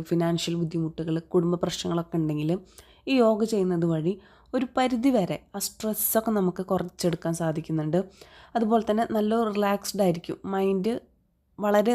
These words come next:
റിലാക്സ്ഡ് ആക്കി എടുക്കാനും യോഗ ചെയ്യുന്നത് വഴി സാധിക്കുന്നു. അമിതവണ്ണം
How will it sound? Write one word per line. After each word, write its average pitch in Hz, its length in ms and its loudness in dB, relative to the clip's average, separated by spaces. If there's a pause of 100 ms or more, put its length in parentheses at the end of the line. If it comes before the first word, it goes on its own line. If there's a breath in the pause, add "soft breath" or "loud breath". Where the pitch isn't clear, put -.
(100)
റിലാക്സ്ഡ് 202 540 2
ആക്കി 202 260 -2
എടുക്കാനും 180 480 -2 (160)
യോഗ 180 240 -2
ചെയ്യുന്നത് 175 380 2
വഴി 165 180 0 (160)
സാധിക്കുന്നു. 156 520 -4 (1800 loud breath)
അമിതവണ്ണം 240 760 2